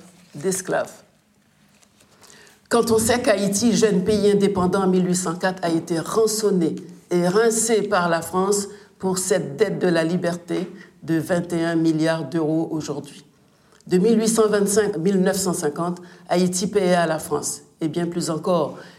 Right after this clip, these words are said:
de mille neuf cent quinze à mille neuf cent trente-six, Haïti a subi l'occupation américaine, qui paradoxalement ne s'occupait pas du tout d'Haïti, mais plutôt de ses grosses affaires en Haïti et sur le dos d'Haïti. Et qu'on se le dise,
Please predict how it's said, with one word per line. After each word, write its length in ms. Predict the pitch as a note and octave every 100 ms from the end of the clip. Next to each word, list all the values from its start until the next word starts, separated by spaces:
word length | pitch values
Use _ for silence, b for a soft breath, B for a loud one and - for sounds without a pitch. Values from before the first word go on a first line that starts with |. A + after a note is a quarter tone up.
| B
de 140 | D3+
mille 200 | F#3 A3
neuf 140 | A3 A3
cent 240 | A3 G#3
quinze 240 | G3+ G3 F3
à 80 |
mille 160 | E3 F3
neuf 120 | D#3+
cent 160 | - D3+
trente-six, 580 | D#3 D3+ - E3+ - - b b b
Haïti 400 | E3 E3+ - G3
a 60 |
subi 340 | F3+ - E3+ F#3+
l'occupation 560 | F3 F3+ F3+ E3 -
américaine, 640 | F3 D#3+ D#3+ D3+ D#3+ D#3+ F#3 - B B B B B
qui 140 | A#3
paradoxalement 920 | A#3 G#3+ F#3 F#3 G#3+ G#3+ A3 G3 G#3+
ne 120 | G#3+ F#3
s'occupait 580 | - F#3+ F#3 F3+ F#3
pas 300 | F#3 A3 C4+
du 240 | G#3+ F#3+ G3+
tout 160 | A#3+
d'Haïti, 580 | G3 F#3 F#3 F3+ A#3+ - B B
mais 160 | - E3+
plutôt 360 | E3+ F3+ G3+ F#3
de 120 | E3
ses 180 | - E3
grosses 300 | E3+ G3 F#3
affaires 360 | E3+ F#3 F3+ F3
en 140 | E3+
Haïti 500 | E3 D3 - E3 G#3+ B B B B B
et 140 | G#3+
sur 260 | G#3+ G3 F#3
le 140 | E3+
dos 160 | D#3+ F3+
d'Haïti. 560 | E3+ D#3+ D#3 - B2+ - _ b b b b b _ _ _ _ _ _
Et 120 | D3
qu'on 180 | D3 E3+
se 140 | E3 F3
le 180 | F3
dise, 440 | F3+ G#3+ F3 -